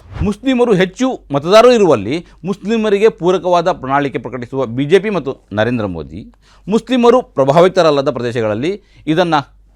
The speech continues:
ಕಾಂಗ್ರೆಸ್ ಮಾಡಲು ಹೊರಟಿದೆ ಎಂಬ ಸುಳ್ಳನ್ನು ಬಿತ್ತಾ ಇದ್ದಾರೆ. ಕಾಂಗ್ರೆಸ್ ಪ್ರಣಾಳಿಕೆಯಲ್ಲಿ ಎಲ್ಲಿ ಹುಡುಕಿದರೂ ಸಿಗದೇ ಇರುವ ವಿಷಯ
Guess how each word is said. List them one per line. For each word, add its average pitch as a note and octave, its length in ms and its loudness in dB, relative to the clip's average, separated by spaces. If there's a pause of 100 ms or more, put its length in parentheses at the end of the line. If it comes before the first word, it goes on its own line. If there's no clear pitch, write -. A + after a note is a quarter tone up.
ಕಾಂಗ್ರೆಸ್ D#3+ 500 -2
ಮಾಡಲು B2+ 360 -4
ಹೊರಟಿದೆ A#2+ 460 -6
ಎಂಬ G#2 360 -8
ಸುಳ್ಳನ್ನು C#3 840 -4 (260)
ಬಿತ್ತಾ G#2+ 460 -8
ಇದ್ದಾರೆ. E2 400 -10 (800)
ಕಾಂಗ್ರೆಸ್ B3+ 380 4
ಪ್ರಣಾಳಿಕೆಯಲ್ಲಿ F#3+ 760 0
ಎಲ್ಲಿ A#3 280 2
ಹುಡುಕಿದರೂ C#4 720 0
ಸಿಗದೇ E3 260 -4
ಇರುವ D3 200 -2
ವಿಷಯ C#3+ 320 -2